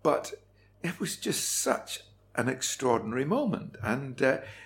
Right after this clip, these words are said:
people all over the world were seeing that. And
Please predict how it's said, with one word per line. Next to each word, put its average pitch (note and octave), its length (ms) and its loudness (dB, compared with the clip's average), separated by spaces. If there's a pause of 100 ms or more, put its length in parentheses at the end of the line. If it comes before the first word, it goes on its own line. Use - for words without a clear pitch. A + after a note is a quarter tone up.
(400)
people D3+ 240 4
all B2+ 180 4
over B2 180 -2
the B2+ 80 -6
world E3+ 320 6
were - 80 -2
seeing - 320 -6
that. - 200 0
And D3 180 -4